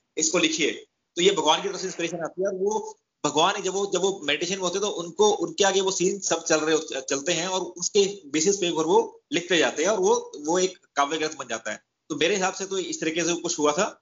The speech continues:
अ, because कि उनका कनेक्शन था बहुत स्ट्रॉन्ग गॉड के साथ और भगवान ने ही उनको, अ, उनको इंस-, इंस्पिरेशन दी थी ये सब लिखने के लिए और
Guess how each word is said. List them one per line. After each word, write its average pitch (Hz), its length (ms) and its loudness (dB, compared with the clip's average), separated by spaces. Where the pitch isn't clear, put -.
अ, 139 320 0
because 143 240 2
कि 160 100 0
उनका 147 220 2
कनेक्शन 143 340 -2
था 156 100 -2
बहुत 151 180 4
स्ट्रॉन्ग 151 220 -2
गॉड 139 260 0
के 170 80 0
साथ 180 160 2
और 147 280 -6
भगवान 127 320 -2
ने - 20 -4
ही 165 140 2
उनको, 208 460 0
अ, 135 200 4
उनको 165 200 0
इंस-, - 320 -2
इंस्पिरेशन 156 400 -2
दी 156 100 -2
थी 175 100 -4
ये 190 180 -2
सब 156 160 0
लिखने 139 220 -6
के 165 100 -4
लिए 180 100 4
और 202 240 0